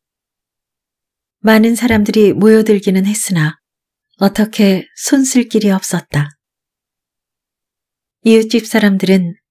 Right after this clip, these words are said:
가재도구를 드러내고 자기들의 가축을 뜰에서 몰아내고 있었다. 이반의 집을 불태워버린 불길은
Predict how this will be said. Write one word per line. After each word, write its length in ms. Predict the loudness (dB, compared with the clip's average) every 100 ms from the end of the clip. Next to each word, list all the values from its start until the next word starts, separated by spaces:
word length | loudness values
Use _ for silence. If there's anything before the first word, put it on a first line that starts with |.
| -6
가재도구를 720 | -4 -2 -2 -2 -2 0 0
드러내고 720 | 0 0 0 0 -2 -4 -6 _ _ _ _
자기들의 500 | -4 0 2 2 0
가축을 680 | -2 -10 -10 -2 0 0 -2 -2
뜰에서 440 | 0 0 -2 -2
몰아내고 520 | 0 0 0 -2 -2
있었다. 580 | -4 -4 -8 -6 -10 -10 _ _ _ _ _ _ _ _ _ _ _ _ _ _ _ _ _ _ _ _ 0
이반의 420 | 2 2 2 0
집을 340 | 0 0 0
불태워버린 720 | -2 -6 -2 -2 0 0 -2
불길은 580 | -4 -6 -2 -2 -2 -4